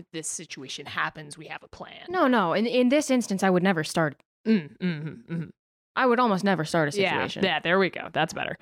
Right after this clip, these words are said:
Speaker 2: But, uh, just in case a situation happens upon us, you know.
Speaker 1: No, I, I, I, I fully agree.
Speaker 2: Mm-hmm.
Speaker 1: Um, I'm very tall and could just stand behind her and kinda cross my arms. I've seen
Speaker 2: Yeah,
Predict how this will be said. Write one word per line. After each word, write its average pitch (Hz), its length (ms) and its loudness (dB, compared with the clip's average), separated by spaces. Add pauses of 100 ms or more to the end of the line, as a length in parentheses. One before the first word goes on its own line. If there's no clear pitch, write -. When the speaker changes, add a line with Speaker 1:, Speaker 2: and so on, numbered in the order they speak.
Speaker 2:
But, 170 360 2 (160)
uh, 147 500 0
just 220 260 0
in 220 60 6
case 175 200 0
a 175 60 -4
situation 160 480 -6
happens 156 320 -6
upon 165 300 -6
us, - 300 -10 (760)
you 233 80 -4
know. 160 300 -6
Speaker 1:
No, 175 280 2
I, 160 320 2
I, 151 260 0
I, 151 260 -2
I 170 40 0
fully 175 300 0
agree. 175 520 -4 (140)
Speaker 2:
Mm-hmm. 160 280 -6 (360)
Speaker 1:
Um, 135 440 -8 (180)
I'm 208 180 2
very 175 280 4
tall 95 360 -10 (100)
and 156 120 -8
could 160 120 -8
just - 160 -6
stand 131 200 -8
behind 135 320 -4
her 131 140 -4
and 139 160 -8
kinda 123 200 -14
cross - 280 -8
my 71 140 -16
arms. 127 400 -6
I've 123 100 -12
seen 156 360 -10 (320)
Speaker 2:
Yeah, 151 520 -8